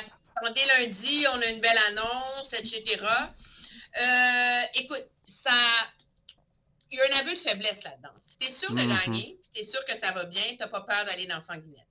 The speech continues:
Speaker 2: En effet.
Speaker 1: Qui est en banlieue de Montréal, qui est son comté actuel, mais là, le P Q va présenter l'ancien bloquiste à l'intérieur.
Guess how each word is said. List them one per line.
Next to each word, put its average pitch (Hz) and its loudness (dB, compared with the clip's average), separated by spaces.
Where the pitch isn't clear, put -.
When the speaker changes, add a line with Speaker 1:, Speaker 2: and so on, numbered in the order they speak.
Speaker 2:
En 165 6
effet. 165 6
Speaker 1:
Qui 190 -8
est 190 -4
en 185 -2
banlieue 190 -6
de 202 -4
Montréal, 190 0
qui - -4
est 214 -2
son 180 -10
comté 208 -6
actuel, 196 -2
mais 208 -4
là, 240 -4
le 220 -10
P - -6
Q 247 -14
va 226 -6
présenter 202 -6
l'ancien 208 -2
bloquiste 202 -8
à 175 -2
l'intérieur. 170 -2